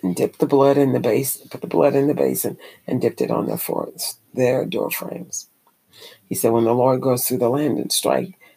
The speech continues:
the Egyptians, he will see the blood on the top and on sides of the door frame,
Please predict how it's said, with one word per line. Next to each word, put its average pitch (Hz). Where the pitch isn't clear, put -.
the -
Egyptians, 131
he 135
will 120
see 135
the 139
blood 139
on 123
the 120
top 151
and -
on -
sides 131
of -
the -
door 143
frame, 113